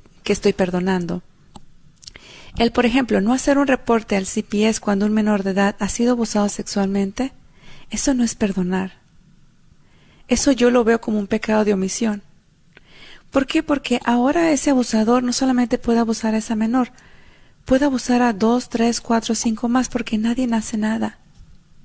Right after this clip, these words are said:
El, por ejemplo, el no hacer una orden de restricción a un acoso sexual,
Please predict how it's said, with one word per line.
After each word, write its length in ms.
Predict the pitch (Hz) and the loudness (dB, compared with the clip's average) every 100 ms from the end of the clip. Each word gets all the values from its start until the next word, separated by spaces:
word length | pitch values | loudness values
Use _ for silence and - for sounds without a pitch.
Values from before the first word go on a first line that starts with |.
| - _ _ _ _ - _ - _ _ _ _ _ _ - - _ _ _ _ _ _ - - _ _ _ _ _ - - - - | -20 _ _ _ _ -20 _ -20 _ _ _ _ _ _ -20 -20 _ _ _ _ _ _ -20 -20 _ _ _ _ _ -20 -20 -20 -6
El, 180 | 254 254 | 0 0
por 160 | - 247 | 0 -2
ejemplo, 360 | 254 269 220 | 0 -2 2
el 120 | 220 214 | 2 4
no 120 | 233 | 2
hacer 260 | 254 285 | 2 0
una 240 | 262 254 220 | 2 2 2
orden 260 | 220 247 | 2 0
de 80 | 233 | 0
restricción 640 | 220 202 - - - 233 240 - - - | -2 -2 -4 -4 0 0 -2 -12 -20 -4
a 100 | 220 | 2
un 100 | 226 | 4
acoso 380 | 233 - 220 226 | 2 2 -2 -2
sexual, 480 | 208 - 247 226 | -4 -4 -2 -2